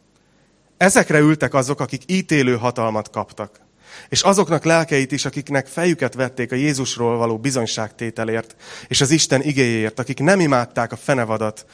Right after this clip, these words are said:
sem az ő képmását, és nem vették fel az ő bélyegét homlokukra és kezükre. Ezek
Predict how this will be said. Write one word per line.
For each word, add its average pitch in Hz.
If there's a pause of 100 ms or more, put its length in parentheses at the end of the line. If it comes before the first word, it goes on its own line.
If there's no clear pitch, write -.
(200)
sem 175
az 143
ő 123
képmását, 123
és 123
nem 180
vették 139
fel 139
az 117
ő 113
bélyegét 110 (1500)
homlokukra 143
és 113
kezükre. 120 (420)
Ezek 160